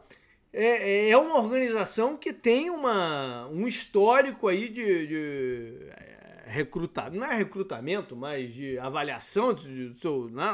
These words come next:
Do, do, do que fazer em, com seus treinadores,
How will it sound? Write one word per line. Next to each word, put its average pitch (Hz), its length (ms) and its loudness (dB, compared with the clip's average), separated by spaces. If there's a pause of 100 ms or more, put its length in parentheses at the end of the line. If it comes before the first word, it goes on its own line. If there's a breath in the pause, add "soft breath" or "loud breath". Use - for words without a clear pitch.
Do, 113 380 -16
do, 127 220 -12
do 135 180 -10
que 165 160 -14
fazer 139 680 -6 (160)
em, 131 440 -12
com 143 80 -14
seus 139 260 -14
treinadores, 156 720 -4